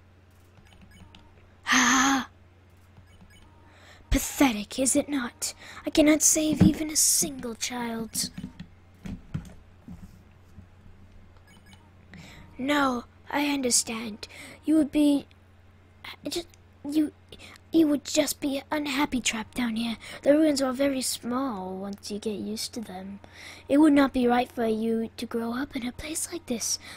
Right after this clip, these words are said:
My expectations, my loneliness, my fear. For you, my child,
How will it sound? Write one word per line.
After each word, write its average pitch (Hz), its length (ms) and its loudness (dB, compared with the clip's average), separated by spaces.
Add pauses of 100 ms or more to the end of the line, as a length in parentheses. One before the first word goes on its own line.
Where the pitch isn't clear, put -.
(120)
My 226 80 -2
expectations, 247 760 -4
my 220 160 -4
loneliness, 214 840 -4 (280)
my 226 220 -2
fear. 233 600 -4 (400)
For 240 100 0
you, 262 300 4
my 262 180 -2
child, 202 520 -4